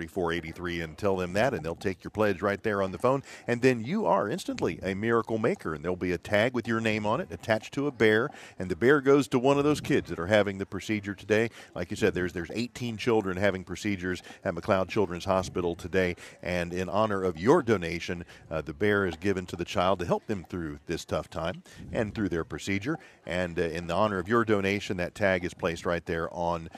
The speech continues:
the little bear. So if you want to be a Miracle Maker, that is certainly appreciated and encouraged. If you'd just like to make a one-time donation, that's also very much welcome and appreciated. Eight four three, seven seven seven, four four eight three,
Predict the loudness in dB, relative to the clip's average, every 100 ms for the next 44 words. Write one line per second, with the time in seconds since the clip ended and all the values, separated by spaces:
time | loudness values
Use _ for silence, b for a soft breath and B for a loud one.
0 | B B -4 -2 -2 -6 -4 -4 -4 -2
1 | 0 0 _ -12 -8 2 2 4 0 2
2 | 0 0 4 4 4 0 2 2 0 0
3 | -2 0 2 2 0 -2 -2 4 4 4
4 | 0 -2 2 2 2 -2 -12 B -6 0
5 | 4 4 2 0 2 4 4 4 4 4
6 | 4 2 2 0 -4 -8 -2 -2 2 2
7 | 2 2 4 4 4 2 2 4 4 4
8 | -4 -2 -4 -6 -8 -2 -2 -2 -14 b
9 | b -8 -2 0 0 -2 -8 -2 0 0
10 | -2 0 0 0 0 0 0 -4 -2 -2
11 | -2 0 2 2 -2 -4 -4 -4